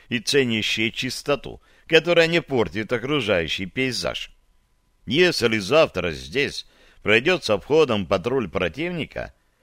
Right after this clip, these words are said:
а он ничего не увидит, кроме обычного песка,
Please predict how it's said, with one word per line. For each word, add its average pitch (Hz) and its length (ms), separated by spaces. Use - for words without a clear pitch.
а 175 140
он 175 100
ничего 170 360
не 165 120
увидит, 87 560
кроме 117 320
обычного 107 480
песка, 147 560